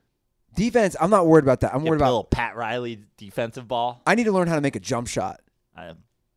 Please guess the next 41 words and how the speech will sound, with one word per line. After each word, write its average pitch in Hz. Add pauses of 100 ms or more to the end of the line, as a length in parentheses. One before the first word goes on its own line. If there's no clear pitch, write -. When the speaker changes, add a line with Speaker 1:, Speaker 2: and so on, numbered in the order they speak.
Speaker 2:
I 87
agree. 104 (1040)
Speaker 1:
I 127
mean, 165
it 196
was 175
bad. 117 (100)
And 160
then 214
we 214
went 180
and 156
Speaker 2:
We 165
Speaker 1:
pla- 190
Speaker 2:
practiced 180 (120)
jump 160
shots 85
for, 110
like, 95
five 131
minutes, 120
just 143
shooting 127
jump 110
shots. - (240)
Speaker 1:
And 131
then 165
we 180
played 156
Madden. 117 (1700)
Speaker 2:
Where 110
I 107
was 98
just -
a, 110
it 113
was 101
a -
hit 123
stick -
bonanza. 117